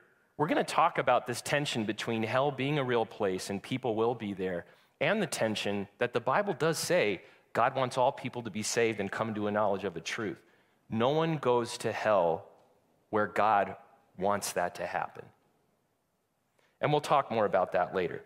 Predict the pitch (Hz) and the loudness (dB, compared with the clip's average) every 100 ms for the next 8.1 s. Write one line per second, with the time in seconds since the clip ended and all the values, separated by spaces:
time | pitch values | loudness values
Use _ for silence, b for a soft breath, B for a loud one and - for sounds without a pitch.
0 | - _ - 254 214 185 - 165 - 165 | -18 _ 4 4 4 0 2 0 2 2
1 | - 117 90 - _ _ _ _ _ - | 2 -4 -6 -12 _ _ _ _ _ -4
2 | 165 175 196 180 180 160 165 151 139 123 | -2 2 2 2 4 4 4 4 4 4
3 | 131 - 117 - 113 101 139 190 190 B | 2 -2 -4 -2 0 4 4 4 0 B
4 | B 123 131 127 123 - 117 123 - 143 | B 0 2 0 -4 0 0 0 0 0
5 | 123 131 104 110 113 110 - 107 95 85 | 2 0 2 0 0 -2 0 2 2 0
6 | 76 - _ _ _ _ _ _ _ 120 | -8 -14 _ _ _ _ _ _ _ 2
7 | 160 262 226 156 135 113 113 117 110 117 | 4 6 4 4 4 4 4 4 4 0